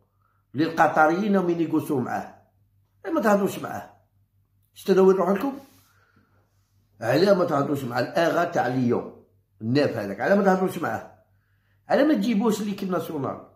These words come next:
تقصروا لنا باللي أول هذاك تاع ليون هذاك، بريزيدو تاع ليون، أولاس هذاك ما يسموه.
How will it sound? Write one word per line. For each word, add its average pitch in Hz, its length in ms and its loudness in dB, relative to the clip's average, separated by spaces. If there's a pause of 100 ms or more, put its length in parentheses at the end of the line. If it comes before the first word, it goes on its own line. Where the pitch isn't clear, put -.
(680)
تقصروا 156 460 2
لنا 165 140 4
باللي 160 340 0
أول 190 600 4 (220)
هذاك 165 380 -2
تاع 151 120 4
ليون 202 300 2
هذاك، 262 560 0 (220)
بريزيدو 156 360 -2
تاع 175 140 0
ليون، 294 320 0 (440)
أولاس 151 420 4
هذاك 170 220 -2
ما 185 80 -6
يسموه. 277 540 -6